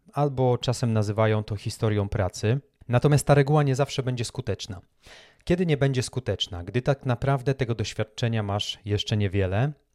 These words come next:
i nie bardzo jest, y, tam o czym pisać. W takim wypadku jako swoje doświadczenie potraktuj wszystkie inne aktywności, które, jeśli czujesz tak wewnętrznie, zbliżyły cię jakoby do nowej roli. Kursy,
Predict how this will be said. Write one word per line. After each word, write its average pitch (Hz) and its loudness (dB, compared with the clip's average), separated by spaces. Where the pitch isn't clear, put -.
i 120 -4
nie 113 0
bardzo 123 2
jest, 107 -4
y, 113 -2
tam 107 -6
o 113 -8
czym 104 -8
pisać. - -10
W - -20
takim 147 2
wypadku 113 -2
jako 113 4
swoje 117 2
doświadczenie 110 0
potraktuj 127 -2
wszystkie 127 -2
inne 127 2
aktywności, 101 -2
które, 123 4
jeśli 107 -4
czujesz 104 0
tak 104 0
wewnętrznie, 131 2
zbliżyły 135 2
cię - -2
jakoby 113 0
do 104 2
nowej 101 0
roli. 82 -4
Kursy, 107 0